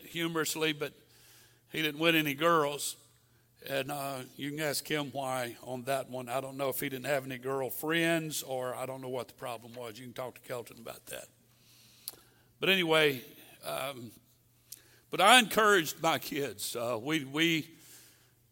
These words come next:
we've not had Sunday night church here in probably over twenty, twenty years, probably closer to twenty-five years.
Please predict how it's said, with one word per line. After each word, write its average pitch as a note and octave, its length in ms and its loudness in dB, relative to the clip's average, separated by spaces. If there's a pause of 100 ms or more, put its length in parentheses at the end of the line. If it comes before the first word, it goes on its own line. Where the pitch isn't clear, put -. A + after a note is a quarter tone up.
we've D#3+ 200 2
not E3+ 220 6
had E3 260 4
Sunday F#3 300 2
night E3 240 2
church E3+ 360 -2
here E3+ 180 0
in D3 80 -4
probably D#3+ 280 0
over D3+ 180 0
twenty, D#3+ 300 -4 (160)
twenty D#3+ 260 -4
years, C#3+ 440 -4 (120)
probably D3+ 280 -2
closer D3 340 -4
to B2 80 -8
twenty-five D3+ 720 -6
years. C3 360 -12